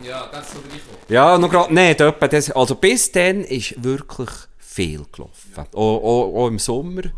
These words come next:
Speaker 2: Da hat man die Taverne noch gehabt, und da ist dann schon weniger gewesen, aber hat man die Taverne,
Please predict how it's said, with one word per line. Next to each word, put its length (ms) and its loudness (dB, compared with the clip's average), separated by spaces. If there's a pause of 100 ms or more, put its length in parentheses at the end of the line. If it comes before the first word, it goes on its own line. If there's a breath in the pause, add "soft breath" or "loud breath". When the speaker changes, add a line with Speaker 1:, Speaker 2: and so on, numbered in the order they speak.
(280 soft breath)
Speaker 2:
Da 80 2
hat 80 0
man 120 -2
die 80 -12
Taverne 520 0
noch 220 -10
gehabt, 340 -6
und 100 -6
da 40 -2
ist 160 -4
dann 140 0 (180 loud breath)
schon 180 2
weniger 380 0
gewesen, 260 -6
aber 160 0
hat 80 -2
man 100 -10
die 60 -20
Taverne, 600 2